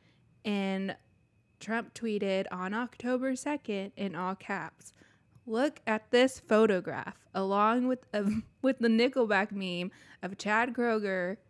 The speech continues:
singing that song and holding the picture. And then it zooms in, and it's Hunter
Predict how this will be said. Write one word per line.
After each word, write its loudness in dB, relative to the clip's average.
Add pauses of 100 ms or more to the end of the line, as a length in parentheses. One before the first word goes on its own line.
(100)
singing 0
that 2
song -2
and -6
holding -4
the -2
picture. -4 (320)
And -6
then -2
it -2
zooms 8
in, 4 (460)
and 0
it's -4
Hunter 2